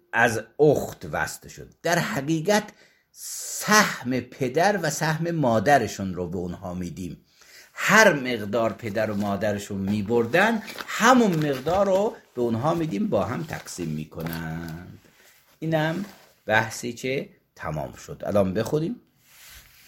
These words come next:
مسئله دوازدهم، اولاد الاخوه یقومون مقام آبائهم. او-،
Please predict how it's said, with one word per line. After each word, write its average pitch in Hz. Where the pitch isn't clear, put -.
مسئله 123
دوازدهم، 87
اولاد 139
الاخوه 98
یقومون 110
مقام 113
آبائهم. 82
او-، 95